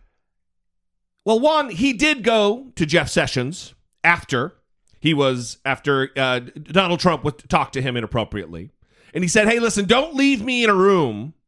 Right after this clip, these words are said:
alone with the president again, because undue, inappropriate influence is trying to be weighed down on me, and, uh, that shouldn't happen." He says Jeff Sessions just looked blank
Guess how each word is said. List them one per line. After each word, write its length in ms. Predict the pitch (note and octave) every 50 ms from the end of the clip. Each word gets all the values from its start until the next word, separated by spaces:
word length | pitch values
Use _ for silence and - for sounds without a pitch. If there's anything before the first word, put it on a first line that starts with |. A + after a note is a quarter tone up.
| _ _ _ _ _ _ _ _ _ _ _ _ _ _ _ _
alone 520 | - E3 F#3 G#3+ A#3+ B3 A3 F#3+ D#3+ C#3 C3+
with 120 | C#3+ C#3
the 60 | -
president 520 | - - F3+ E3+ C#3+ B2 C#3+ A#2+ A2+ - -
again, 380 | G#2+ E2 G2+ F2+ C2+ A1 - - _ _ _ _ _ _ _ _ _ _ _ _ _ _ _ - -
because 600 | - E3 E3 F3+ F3 F3 E3+ D#3+ D3+ D3 B2 A#2+ - _ _ _ _ _ _ _ _ _ -
undue, 960 | - A3+ B3+ C#4 D4 C#4+ C4 F#3+ G#3 A#3 A3+ G3+ F#3 F3+ F3+ G3 A3 A3+ G3+ _ _ _ _ _
inappropriate 840 | - A#3+ C4+ D4+ - - - A#3 B3+ A#3 - - G3+ G3+ G3 G3 - -
influence 560 | G#3+ G#3+ F3+ - - D3+ D3 C#3 C#3 B2+ -
is 140 | C#3+ - -
trying 520 | - F#3 F#3+ G3+ G#3 G#3 G3+ F#3+ F#3+ F3 - - - _ _ _ _ _ -
to 80 | -
be 120 | D#3+ F3 F3
weighed 360 | D#3 E3 F#3+ G3 G3 F#3+ D#3+
down 300 | F3 F#3+ G3 G3 F#3 D#3+
on 200 | C#3 B2+ A#2 A2
me, 320 | G#2 G2+ F#2 E2 D2+ F2 - _ _ _ _ _ _ _ _ _ _ _ _ _ -
and, 580 | D#3+ E3+ F3 E3+ E3+ E3+ E3 E3 D#3+ D#3 C#3+
uh, 240 | D#3+ D3+ D3+ D3+ D#3
that 160 | D#3+ F#3 F#3 -
shouldn't 260 | - A3 F3+ F3 D3
happen." 420 | D3+ C3+ A2+ - - - - - - _ _ _
He 180 | - A#3+ D#4 C#4
says 420 | - - A3+ G3+ F#3 F3+ D#3 A#2
Jeff 280 | A2+ G#2 - - - -
Sessions 540 | - - A#3+ A#3 - - F3+ E3 D3 A#2+ -
just 340 | - D3 C4+ - - -
looked 280 | E3 F#3+ F#3+ - C3 B2
blank 580 | C3 F3 A3+ A3 E3 C3+ A2+ G2+ - - -